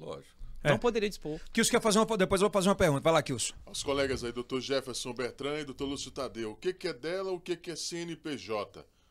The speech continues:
Speaker 4: Porque os funcionários também da empresa da Marília podem alegar que tinha uma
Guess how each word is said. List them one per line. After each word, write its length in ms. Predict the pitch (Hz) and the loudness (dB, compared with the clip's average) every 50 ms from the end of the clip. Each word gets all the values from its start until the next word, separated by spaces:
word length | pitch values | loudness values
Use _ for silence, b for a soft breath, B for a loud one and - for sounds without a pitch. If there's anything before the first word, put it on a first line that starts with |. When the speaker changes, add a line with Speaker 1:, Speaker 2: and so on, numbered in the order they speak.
| _ _ | _ _
Speaker 4:
Porque 200 | - 101 _ - | -20 -20 _ -8
os 100 | 131 127 | -8 -8
funcionários 640 | - - 139 131 - 151 139 131 127 123 123 - - | -8 -12 -12 -10 -10 -10 -8 -8 -8 -8 -8 -10 -14
também 480 | - - 165 156 127 123 123 131 165 _ _ _ _ _ _ _ _ _ _ _ _ - | -10 -10 -12 -6 -4 -4 -4 -4 -6 _ _ _ _ _ _ _ _ _ _ _ _ -10
da 120 | 104 113 | -10 -10
empresa 380 | 123 120 101 - 113 117 104 107 | -10 -10 -12 -10 -10 -10 -10 -8
da 140 | 104 117 117 | -10 -10 -8
Marília 300 | 123 117 120 135 143 147 | -6 -6 -8 -6 -8 -10
podem 260 | 143 _ 156 147 156 | -10 _ -8 -6 -6
alegar 360 | 151 151 143 117 110 113 113 107 | -6 -8 -8 -4 -4 -4 -4 -4
que 100 | - 113 | -8 -16
tinha 160 | - - 135 | -14 -10 -10
uma 300 | 131 127 123 113 104 - | -8 -6 -6 -6 -6 -8